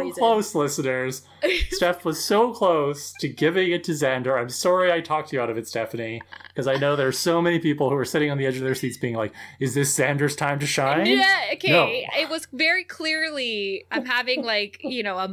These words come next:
Speaker 1: a brain fart 'cause I saw so many beautiful men in this episode that I was like, "Should I give it to a man? Look at me, you guys. Oh my God. Oh my God. I'm off my game. I, I gotta, like, get my head in the game for Becoming,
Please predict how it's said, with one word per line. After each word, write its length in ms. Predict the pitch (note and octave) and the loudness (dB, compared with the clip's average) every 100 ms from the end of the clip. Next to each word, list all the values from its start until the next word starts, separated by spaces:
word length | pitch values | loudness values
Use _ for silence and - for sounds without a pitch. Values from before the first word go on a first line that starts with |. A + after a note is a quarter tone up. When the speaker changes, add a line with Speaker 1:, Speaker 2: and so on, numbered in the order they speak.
| G#3+ | -4
Speaker 1:
a 80 | G3 | -6
brain 480 | G3 G#3+ A#3 B3 A#3 | -6 -4 -2 -4 -4
fart 220 | G3+ F3 | -4 -4
'cause 100 | G#3 | -6
I 40 | |
saw 160 | G3+ G#3 | -4 -6
so 360 | - B3+ A#3+ | -4 -4 -4
many 420 | A#3 A3+ G#3+ G#3 F#3 | -4 -4 -4 -6 -10
beautiful 380 | F#3 G#3+ G#3 G#3+ | -8 -6 -4 -6
men 400 | G3 F3+ F3 E3+ | -6 -6 -8 -12
in 200 | - F#3+ | -14 -12
this 140 | F3+ - | -12 -10
episode 580 | F#3 G3+ B3 B3+ C4 B3 | -10 -8 -6 -4 -4 -2
that 120 | G#3+ | 0
I 60 | G#3+ | 0
was 120 | G3 | 0
like, 140 | A3 | 0
"Should 140 | A#3 C#4+ | -2 -4
I 60 | |
give 180 | - B3+ | -6 -8
it 100 | A#3+ | -8
to 100 | - | -8
a 80 | A#3 | -8
man? 440 | F#3 F3 F#3+ B3+ G#4+ D#4 | -4 -2 0 0 -4 2
Look 180 | G#4+ D5+ | 4 4
at 60 | A#4 | 2
me, 140 | F#4 | 0
you 180 | C#4 A#3 | 0 0
guys. 440 | A3+ A3 - F4 A4 E4+ | 0 2 4 2 0 -2
Oh 140 | A4+ | 2
my 200 | C5+ A#4+ G#4 A4+ B4+ E4 | 2 2 0 2 4 2
God. 260 | F4 - - - - | 0 -4 -16 -10 -2
Oh 560 | F4 - A#4 C5+ C5 A#4+ | -2 0 -2 0 0 2
my 80 | |
God. 300 | B4+ G4+ A#3 | 2 2 0
I'm 160 | A#3+ C4 | -2 -2
off 240 | C#4 F4+ | -2 0
my 140 | C#4+ D#4 | -2 -2
game. 420 | B3 A#3+ B3 G#3+ | 0 -2 -2 0
I, 60 | A#3 | 0
I 180 | D4+ B3+ | 0 0
gotta, 260 | C#4 F#4 | -2 -2
like, 260 | D4 A#3 A3 | -2 -2 -2
get 100 | B3+ | -2
my 80 | B3+ | -2
head 160 | A#3+ | -4
in 60 | D4 | -4
the 60 | |
game 200 | A3+ G#3 | -4 -4
for 140 | G3 G3 | -4 -8
Becoming, 240 | - - | -8 -6